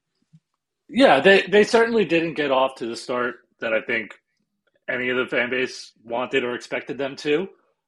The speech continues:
Um, you know, like you're mentioning, a lot of hype coming into, uh, the season this year, Toffoli trade, Meier signing, Brad signing,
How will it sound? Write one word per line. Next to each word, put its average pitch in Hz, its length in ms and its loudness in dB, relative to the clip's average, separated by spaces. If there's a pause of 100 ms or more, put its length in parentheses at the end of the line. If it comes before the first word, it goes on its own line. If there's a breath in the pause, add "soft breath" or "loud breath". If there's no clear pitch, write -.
Um, 120 640 -2 (180)
you 135 140 -8
know, 117 160 -4
like 117 260 -4
you're 131 100 -8
mentioning, 120 680 -6 (200)
a 135 60 -14
lot 139 220 2
of 151 60 4
hype 143 320 2
coming 131 320 -6
into, 123 480 -2 (640 soft breath)
uh, 113 280 -6
the 117 100 -8
season 131 420 -4
this 127 240 -6
year, 123 540 0
Toffoli 123 440 -6
trade, 120 540 -2
Meier 120 320 -2
signing, 117 560 -8
Brad 113 320 2
signing, 110 640 -6